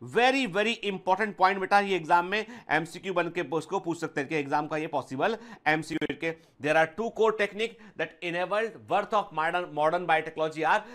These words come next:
genetic engineering and bioprocess engineering, ठीक है, दो टेक्निक है।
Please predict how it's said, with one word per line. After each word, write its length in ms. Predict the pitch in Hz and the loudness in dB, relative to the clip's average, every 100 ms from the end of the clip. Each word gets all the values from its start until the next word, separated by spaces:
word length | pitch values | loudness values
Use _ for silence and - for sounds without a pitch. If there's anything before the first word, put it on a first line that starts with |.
| 220 110 | -18 -6
genetic 400 | 135 135 139 208 - 185 | -4 -4 -6 -10 -8 -8
engineering 360 | 185 202 226 151 - 175 | -4 -2 -2 -6 -8 -6
and 200 | 196 139 | -4 -2
bioprocess 720 | 147 180 190 160 156 190 180 | 0 0 -2 -6 -6 -6 -6
engineering, 480 | - 151 143 139 139 - _ | -8 -10 -8 -8 -10 -16 _
ठीक 140 | 180 | -6
है, 200 | 180 175 _ _ _ _ | -6 -8 _ _ _ _
दो 120 | 120 | -4
टेक्निक 400 | 190 180 170 165 | -2 -2 -4 -6
है। 140 | 165 | -6